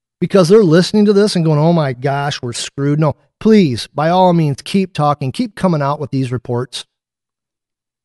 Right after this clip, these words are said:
Because remember, we're not trying to sway people on the left. We're trying to sway the independent voters to wake up and look what's happening to them. I-, if you're a hardcore leftist, if you're a hardcore socialist,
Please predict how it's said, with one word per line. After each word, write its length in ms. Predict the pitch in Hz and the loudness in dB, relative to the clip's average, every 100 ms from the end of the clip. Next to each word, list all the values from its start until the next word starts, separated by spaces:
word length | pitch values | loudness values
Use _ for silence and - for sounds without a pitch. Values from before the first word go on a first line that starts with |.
| _ _ _ _ - | _ _ _ _ -2
Because 340 | 175 202 190 | 0 2 2
remember, 600 | 175 170 175 170 143 110 - _ _ _ _ _ _ _ _ - | 4 4 4 4 0 -6 -10 _ _ _ _ _ _ _ _ -2
we're 140 | 170 277 | 0 0
not 180 | 226 | -2
trying 240 | - 190 170 | -4 -2 -2
to 60 | |
sway 500 | 131 - 127 135 143 | -4 -6 -4 -2 -2
people 340 | 147 151 143 139 | -2 -6 -4 -4
on 120 | 139 | -4
the 80 | 113 | -4
left. 460 | 98 117 127 - - | -8 -10 -12 -16 -6
We're 120 | - | -4
trying 200 | - 202 | -2 -2
to 60 | 143 | -2
sway 300 | - 139 143 | -4 -2 -2
the 140 | 123 | -2
independent 500 | 139 131 - 151 143 | -2 -4 -2 -2 -2
voters 420 | 117 127 131 143 - | -4 -4 -4 -6 -8
to 80 | |
wake 320 | 101 123 139 135 | -8 -6 -4 -4
up 300 | 143 - _ _ _ - | -6 -8 _ _ _ -8
and 140 | 135 | -2
look 180 | 135 156 | -2 0
what's 180 | 123 - | -4 -4
happening 380 | 131 120 151 151 | -8 -8 -8 -4
to 120 | 160 | -2
them. 240 | 165 180 - _ _ _ _ _ _ _ _ _ _ _ _ _ _ | -2 -4 -6 _ _ _ _ _ _ _ _ _ _ _ _ _ _
I-, 40 | 175 | -4
if 260 | 180 160 | -2 -2
you're 260 | 196 240 190 | 0 0 -2
a 80 | 131 | -4
hardcore 600 | 160 170 165 - 160 139 | -2 -2 -4 -4 -2 -2
leftist, 600 | 113 131 - 151 143 - | -4 -8 -8 -8 -10 -10
if 120 | 127 | -8
you're 140 | 196 175 | -6 -6
a 80 | |
hardcore 480 | 127 156 151 - 139 | -4 -4 -4 -4 -4
socialist, 800 | - - 123 123 139 143 - | -4 -6 -6 -6 -6 -6 -8